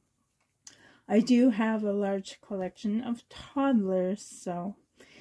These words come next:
Another one that you haven't seen in a while is my Rebecca. She is the Amelia sculpt by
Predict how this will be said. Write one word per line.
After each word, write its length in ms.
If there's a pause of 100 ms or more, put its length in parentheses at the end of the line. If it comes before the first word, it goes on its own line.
(220)
Another 380
one 240
that 120
you 300
haven't 440
seen 420
in 160
a 80
while 400
is 300
my 180
Rebecca. 840 (240)
She 320
is 220
the 500
Amelia 720
sculpt 720 (180)
by 460